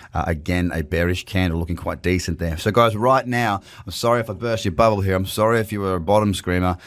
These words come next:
Uh, but the bottom line is this. We've got plenty of markets pulling back into the cradle zone with bearish candles on the sixteen-hour, twelve-hour, and the daily time frame.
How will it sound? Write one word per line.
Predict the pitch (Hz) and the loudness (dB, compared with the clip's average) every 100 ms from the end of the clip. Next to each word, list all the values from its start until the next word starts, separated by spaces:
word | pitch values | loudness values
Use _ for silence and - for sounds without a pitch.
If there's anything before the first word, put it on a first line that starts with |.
| - - | -20 -6
Uh, | 87 123 117 | 2 4 4
but | 120 | 0
the | 107 | 0
bottom | 123 107 101 | 2 2 2
line | 101 98 | 0 0
is | 95 82 | -2 0
this. | 113 107 - _ _ _ _ _ _ _ _ - | 0 0 -4 _ _ _ _ _ _ _ _ -8
We've | |
got | 110 | -6
plenty | - 110 | -4 -4
of | 101 | -2
markets | 98 95 - | -2 -4 -4
pulling | 107 95 | -2 0
back | 95 95 | -2 -4
into | 90 | -6
the | |
cradle | 85 95 92 | -2 -2 0
zone | 90 92 | -2 -2
with | 92 90 | -2 0
bearish | 107 113 98 | 2 2 2
candles | - 107 104 | 0 2 4
on | 95 | 2
the | 92 | 0
sixteen-hour, | 113 104 107 107 107 104 | -2 0 2 4 6 4
twelve-hour, | - 104 98 98 92 | 2 0 2 0 0
and | 107 117 | -2 -4
the | 117 | -2
daily | 107 104 101 | 0 0 0
time | 92 - 92 92 | -4 0 0 0
frame. | - 82 | -2 -4